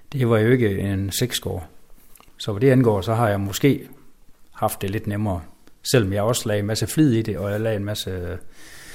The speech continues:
ære i, at det også skulle se pænt ud, og vi skulle drive det godt, og vi skulle også have det godt liv ved det jo. Altså, det er jo, jo hovedformålet. Og mine børn skulle jo også have haft en god opvækst, øh, på den gård. Det har de da også haft her,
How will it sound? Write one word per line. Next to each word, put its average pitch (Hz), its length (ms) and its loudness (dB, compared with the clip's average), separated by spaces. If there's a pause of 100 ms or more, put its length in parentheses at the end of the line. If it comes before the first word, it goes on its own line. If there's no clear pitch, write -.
(420)
ære 151 480 4
i, 117 120 2
at 101 100 -2
det 110 120 4
også 127 120 2
skulle 98 320 -2 (120)
se - 220 -4
pænt 139 280 8
ud, 147 180 6
og 95 140 0
vi 101 40 -4
skulle 101 220 -8
drive 127 180 2
det 110 120 2
godt, 113 340 2
og 90 420 -6 (220)
vi 107 80 -4
skulle 92 240 -6
også 113 240 -2
have 110 100 -2
det 98 100 -4
godt 104 160 -4
liv 135 260 0
ved 117 100 0
det 101 120 2
jo. 85 120 -4 (200)
Altså, 95 240 -6 (380)
det 120 60 2
er 120 40 4
jo, 107 160 0
jo 92 100 -4
hovedformålet. 98 720 -2 (920)
Og 104 80 -4
mine 127 180 4
børn 120 140 4
skulle 101 200 -4
jo 110 60 4
også 139 140 0
have 117 60 2
haft 113 140 -2
en 107 80 -2
god 113 200 2
opvækst, 120 440 0
øh, 101 200 -2
på 113 160 -6
den 117 160 -4
gård. 107 260 2
Det 107 100 0
har 110 120 0
de 95 120 -4
da 101 60 -8
også 113 220 -2
haft 127 160 -2
her, 147 180 4